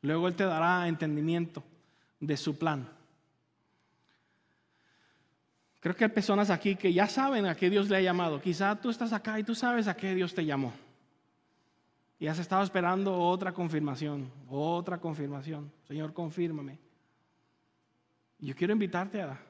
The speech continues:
obedecer. Obedece al Señor. Una ocasión, el Señor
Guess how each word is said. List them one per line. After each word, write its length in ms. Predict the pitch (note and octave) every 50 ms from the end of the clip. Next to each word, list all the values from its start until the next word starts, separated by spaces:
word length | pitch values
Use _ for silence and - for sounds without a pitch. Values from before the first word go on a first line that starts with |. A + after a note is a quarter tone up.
| _ _ _ _ _ _ _ _
obedecer. 520 | - C3 C#3+ D3 C#3+ B2+ - - G3 A3 F#3+ E3 - - _ _ _ _ _ _ _ _ _ _ _ _ _ _ _ _ _ _ _ _ _ _ _ _ _ _ _ _ _ _ _ _ _ _ - -
Obedece 400 | D3 D#3 D3+ D3+ E3+ F#3 F#3 A3
al 80 | G#3 G3
Señor. 380 | - A3+ G3+ F#3+ G3 G#3+ G#3+ G3 F3+ - - - - _ _ _ _ _ _ _ _ _ _ _ _ _ _ _ _ _ _ _ _ _ _ _ _ _ _ _ _ _ _ _ _ _ _ _ _ _ _ _ _ _ _ _ _ _
Una 180 | - D#3+ F#3 G#3
ocasión, 560 | A3 G3+ E3+ - G3+ G3 G3 F#3+ G3 G3 G3+ - - - -
el 100 | D3+ D3+
Señor 360 | - D#3 D#3 D#3+ E3 E3+